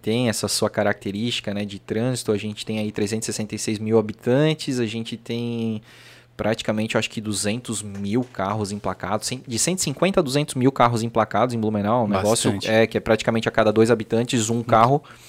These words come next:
Speaker 1: Ah, então a gente sabe, né, o quanto que, e sempre se debate a questão do transporte público, é, se faz mais vias ou se, é,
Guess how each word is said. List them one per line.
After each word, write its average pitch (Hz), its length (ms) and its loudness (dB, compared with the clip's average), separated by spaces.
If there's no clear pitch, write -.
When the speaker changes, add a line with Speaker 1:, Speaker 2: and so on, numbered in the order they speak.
Speaker 1:
Ah, 120 720 8
então 123 200 6
a 123 40 4
gente 135 180 -4
sabe, 117 380 2
né, 104 120 2
o 110 80 4
quanto 110 340 0
que, 107 460 -4
e 104 160 -6
sempre 147 560 2
se 117 160 0
debate 107 520 4
a 104 40 -4
questão 107 280 -6
do 104 80 -6
transporte 98 500 -2
público, 107 1000 0
é, 104 360 0
se - 160 -4
faz 107 260 2
mais 104 260 0
vias 110 520 0
ou 101 100 -2
se, 101 380 -4
é, - 60 -8